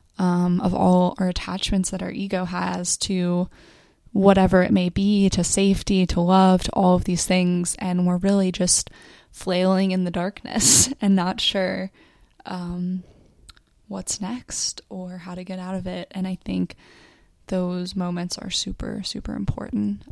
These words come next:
But I've had a lot of darkness <laughs> in Boston, and I know a lot of us have had a lot of darkness this past year, but I've had, I had a dark time in Boston for a couple months in the fall as well, and this is my second time of darkness,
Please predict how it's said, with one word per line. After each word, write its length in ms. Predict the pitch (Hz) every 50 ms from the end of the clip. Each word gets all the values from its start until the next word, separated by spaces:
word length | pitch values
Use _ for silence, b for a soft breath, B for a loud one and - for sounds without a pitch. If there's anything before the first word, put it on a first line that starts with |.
| - -
But 480 | 202 196 - 196 196 196 202 - - - _ _ _ _ _ _ _ _ _ _ _ _ _ _ _ _ _
I've 120 | - 196 196
had 120 | 208 214
a 40 | 254
lot 160 | 285 294 302
of 100 | 285 233
darkness 640 | 214 190 180 - - - 185 196 226 - - -
<laughs> 320 | - 226 262 262 262 262 -
in 140 | 277 254 226
Boston, 600 | 196 180 175 180 - - - 196 190 196 208 208
and 140 | 202 196 - 226
I 60 | 185
know 160 | 180 185 185
a 40 | 185
lot 200 | 185 190 180 180
of 100 | 175 175
us 160 | 180 175 -
have 100 | 185 185
had 140 | 190 185 180
a 60 | 180
lot 200 | 180 175 175 170
of 120 | 175 175
darkness 540 | - - - 185 - - - 190 190 - -
this 140 | - 196 -
past 340 | - - 190 175 - - -
year, 260 | - - - - 208 B B B B B B B B B
but 100 | - -
I've 100 | 196 202
had, 300 | 208 214 214 202 202 - - _ _ _ _
I 60 | 202
had 180 | 190 196 196
a 100 | 196 190
dark 460 | 180 175 - 175 175 175 170 - - - - _ _
time 440 | - - - - - 185 190 180 180
in 180 | - - 190 185
Boston 540 | 185 190 185 185 - - - - - 196 202
for 320 | 190 - - - - - - -
a 60 | 202
couple 320 | - - 98 - - -
months 360 | 101 101 - - 208 202 - -
in 80 | -
the 60 | 214
fall 340 | - - - - - - -
as 140 | 196 - -
well, 240 | - - - - -
and 140 | - - -
this 140 | - -
is 140 | 196 196 -
my 240 | - - - 202 - B B B B B B B B B B
second 420 | - - 233 226 - 214 196 -
time 340 | - - 190 180 185 190 185
of 160 | 185 185 -
darkness, 720 | - - - 180 - 202 208 233 185 - - - - -